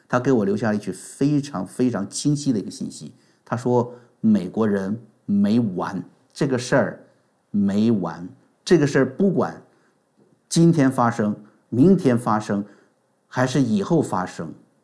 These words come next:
它都会让美国蒙受真正的耻辱，只要美国人不去寻找真相。”他给我留下这么一句深刻的这个话啊，所以我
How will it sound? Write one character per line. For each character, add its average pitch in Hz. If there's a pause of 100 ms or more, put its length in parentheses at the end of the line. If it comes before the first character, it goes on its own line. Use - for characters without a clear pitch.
(360)
它 135
都 180
会 151
让 107
美 98
国 95 (180)
蒙 113
受 113
真 151
正 139
的 104
耻 -
辱， 95 (720)
只 107
要 127 (220)
美 104
国 117
人 107
不 107
去 101
寻 98
找 - (360)
真 87
相。” - (920)
他 117
给 107
我 98
留 92
下 98
这 127
么 104
一 90
句 85
深 98
刻 92
的 85
这 -
个 -
话 -
啊， -
所 -
以 -
我 82